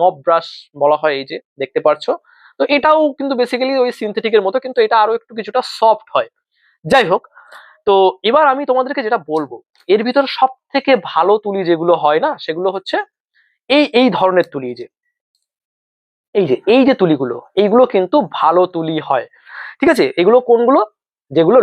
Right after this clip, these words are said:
লোমের তুলি। এবার এই তুলিগুলো কিন্তু তোমরা সচরাচর হয়তো সব দোকানে হয়তো পাবে না, কিন্তু তোমাদের একটু খুঁজে নিতে হবে, পাবে নিশ্চয়ই কোথাও না কোথাও। তুলির নাম হচ্ছে সোনাই এসই সেভেন, ঠিক আছে? এই তুলি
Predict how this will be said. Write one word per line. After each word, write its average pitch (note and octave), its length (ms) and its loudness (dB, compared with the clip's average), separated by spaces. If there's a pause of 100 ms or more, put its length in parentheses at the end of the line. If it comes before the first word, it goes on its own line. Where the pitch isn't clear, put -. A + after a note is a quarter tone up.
(140)
লোমের G3+ 320 4 (100)
তুলি। A2+ 200 -12 (480)
এবার F#3+ 300 4 (560)
এই D4 180 4 (120)
তুলিগুলো A#3 380 2 (120)
কিন্তু G3+ 240 -2 (120)
তোমরা F#3+ 220 2 (180)
সচরাচর G3 500 -2
হয়তো G#3 180 -2 (100)
সব - 120 -8 (140)
দোকানে F3+ 300 -2
হয়তো F3 180 -4 (100)
পাবে D3 220 0
না, C#3 140 -6
কিন্তু A3 160 -10 (100)
তোমাদের G3+ 260 0 (180)
একটু - 220 -8 (120)
খুঁজে A3+ 320 0
নিতে G#3+ 240 0
হবে, B2 180 -4 (340)
পাবে C4 260 4
নিশ্চয়ই A3 280 -6
কোথাও E3+ 220 -4
না C#3 100 -4
কোথাও। A#2+ 220 -12 (520)
তুলির B3 340 4
নাম A#3 180 2
হচ্ছে A#3+ 180 -4 (100)
সোনাই A3+ 300 0 (180)
এসই A3 340 -6 (200)
সেভেন, F#3 260 2 (680)
ঠিক B3+ 120 0
আছে? G3+ 140 0 (420)
এই D#4 260 6 (640)
তুলি A#3+ 240 2